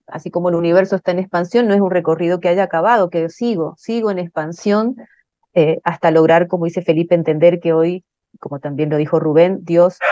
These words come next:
eh, no es ese Dios de la iglesia y las cuatro paredes, es un Dios que lo encuentro, y no solo a Dios, el espíritu de vida, eh, sin una necesidad corpórea, como, como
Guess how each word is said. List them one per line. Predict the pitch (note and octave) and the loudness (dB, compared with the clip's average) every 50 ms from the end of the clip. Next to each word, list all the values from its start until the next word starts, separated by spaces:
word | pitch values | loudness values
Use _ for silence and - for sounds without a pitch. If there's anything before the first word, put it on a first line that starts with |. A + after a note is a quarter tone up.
| - - E3+ | -2 -2 -2
eh, | D#3+ D#3 D3+ D3+ D#3 | -2 -2 -4 -6 -6
no | D#3+ E3+ F3+ | -2 0 0
es | F#3 F#3 - | 0 2 0
ese | F3 E3+ - E3 | -4 -4 -4 -4
Dios | C#3+ D#3 D#3+ E3 E3 | 0 2 2 4 4
de | F3 D#3+ | 2 2
la | D3+ D3+ | 2 0
iglesia | D3+ D3+ E3+ F3+ F3+ F3+ F3+ | -2 -2 -4 -4 -4 -4 -4
y | D#3+ | -6
las | D#3 D3+ | -6 -6
cuatro | - - D#3 D#3 E3 D#3+ | -4 -4 -4 -2 -2 -4
paredes, | - D#3 D3+ F3 G#3 A#3 G#3+ E3+ D#3+ D#3+ | -2 -2 0 4 4 4 4 4 2 0
es | D#3+ D#3+ - | -4 -8 -10
un | - D#3 | -10 -10
Dios | D3 D#3+ E3+ - - | -6 -6 -8 -6 0
que | F3 E3+ | 0 0
lo | D#3+ D#3+ | 0 0
encuentro, | D#3 D#3+ D#3 E3+ F3 E3+ E3+ E3+ F3+ F3+ F3+ F3 _ - - - - - D#5+ - _ - | -4 -6 0 2 2 2 2 0 -4 -4 -4 -4 _ -4 -2 -2 -2 -2 -6 -12 _ -8
y | F3+ E3 | -6 -4
no | F3+ A3+ C#4 | -2 -4 -4
solo | C4+ - C#4 A#3 G3 | 0 0 2 2 2
a | E3+ | 2
Dios, | E3 G3 C4 A#3+ - - _ - - - - - - - _ _ _ _ _ _ - | 4 4 2 2 2 -6 _ -8 -6 -4 -4 -6 -8 -14 _ _ _ _ _ _ -10
el | D3+ D3 | -6 -6
espíritu | D#3+ D#3+ - - G3 G3 G#3 G3+ F#3+ E3+ | -6 -6 -6 -6 -4 -4 -4 -4 -2 -2
de | D#3+ E3 D#3+ | -2 -2 -2
vida, | E3+ G#3 A3 G#3 E3+ E3+ E3+ F3+ G3+ - - - - - - _ _ _ _ _ _ _ - | -4 -4 -4 -2 -2 -2 -2 -2 -6 -6 -6 -6 -8 -10 -14 _ _ _ _ _ _ _ -8
eh, | E3 D3+ D3+ D3+ - - - _ | -6 -6 -6 -8 -10 -16 -20 _
sin | _ _ - - G#3+ G#3 G3+ G3 | _ _ -6 0 0 2 2 0
una | F#3+ F#3 F3+ E3+ | -2 -2 -2 -2
necesidad | E3 E3 E3+ F3 E3 F#3+ - E3+ F3 F#3 F3+ | -4 -4 -6 -6 -2 0 2 2 2 2 0
corpórea, | - G3+ F#3 - _ _ - A#3 A#3 G#3+ F#3 E3+ E3+ E3+ F#3 G3 | 0 -2 -2 -2 _ _ 0 2 2 4 4 2 2 0 0 -4
como, | - E3+ D#3+ D#3 D#3 D3+ D3+ D3+ _ _ _ _ _ - | -8 -10 -8 -6 -6 -6 -8 -8 _ _ _ _ _ -8
como | - E3 D3+ D3 D3 D3 - - - | -6 -4 -4 -2 -4 -4 -4 -6 -10